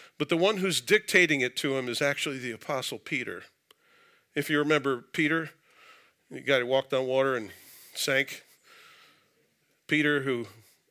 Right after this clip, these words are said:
left the Lord, and he said, "I'll never leave you, Lord. Everybody will leave you." Ah, yeah.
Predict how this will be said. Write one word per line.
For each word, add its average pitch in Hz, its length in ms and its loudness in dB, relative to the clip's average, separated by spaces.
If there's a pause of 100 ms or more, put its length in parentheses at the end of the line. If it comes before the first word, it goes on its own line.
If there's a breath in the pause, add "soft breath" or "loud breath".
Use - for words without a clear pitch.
(120)
left 131 400 2
the 131 80 -4
Lord, 127 360 0
and 101 160 -14 (340 loud breath)
he 120 60 -10
said, 123 180 4
"I'll 190 180 6
never 180 240 4
leave 170 260 0
you, 165 120 0
Lord. 170 240 0
Everybody 156 300 2
will 151 80 -2
leave 160 200 2
you." 156 100 4
Ah, 165 100 6
yeah. 160 200 4